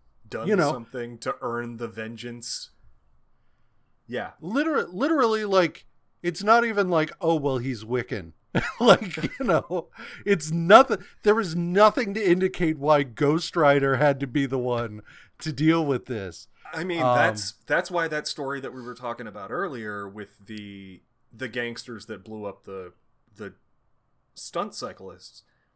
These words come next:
Speaker 1: is much more of a Ghost Rider story, because it involves someone seeking vengeance and him being like, "No, that's not what you're here for.
Speaker 2: Yeah.
Speaker 1: I go do that bullshit because I already made the mistakes.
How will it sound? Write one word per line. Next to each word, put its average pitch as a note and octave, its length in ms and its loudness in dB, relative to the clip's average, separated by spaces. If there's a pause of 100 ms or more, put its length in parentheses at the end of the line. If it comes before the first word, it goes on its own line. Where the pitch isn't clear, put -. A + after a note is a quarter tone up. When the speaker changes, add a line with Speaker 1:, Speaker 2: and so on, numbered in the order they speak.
(520)
Speaker 1:
is D3 220 -6
much D3+ 440 0
more B2+ 280 -4
of G2+ 100 -8
a G#2+ 80 -8
Ghost D3+ 340 -4
Rider G#2+ 320 -8
story, G2+ 440 -14
because A2+ 420 -8
it A#2+ 100 -10
involves A#2+ 800 -6 (480)
someone B2 640 -4
seeking A2+ 540 -10
vengeance A2 800 -8 (420)
and A#2 200 -8
him A#2+ 260 -8
being A#2+ 320 -8
like, G#2 220 -14 (100)
"No, G2+ 480 -8 (160)
that's G#2 260 -8
not G#2+ 280 -8
what G2 180 -14 (500)
you're G#2 340 -12
here G#3 260 -10
for. - 420 -16 (460)
Speaker 2:
Yeah. G#2+ 220 -8
Speaker 1:
I F#3+ 140 0
go B2+ 240 -6
do G#2 220 -14
that F2+ 280 -14
bullshit F#2+ 500 -14
because A2 380 -14
I B2+ 240 -2
already A#2+ 440 -2
made A#2 380 -10
the A2 80 -12
mistakes. - 800 -12